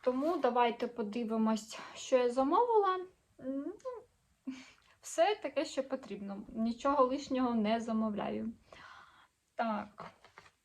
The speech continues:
давайте приступимо. Спочатку Avon, так як його тут небагато.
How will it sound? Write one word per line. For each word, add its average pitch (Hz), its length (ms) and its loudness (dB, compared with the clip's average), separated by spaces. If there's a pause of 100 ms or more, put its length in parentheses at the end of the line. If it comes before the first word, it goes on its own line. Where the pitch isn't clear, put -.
(720)
давайте 208 540 -6
приступимо. 349 960 -4
Спочатку - 800 -2
Avon, 208 440 -6
так 226 260 -10
як 226 160 -10
його 220 200 -4
тут 214 180 -12 (240)
небагато. 233 840 -2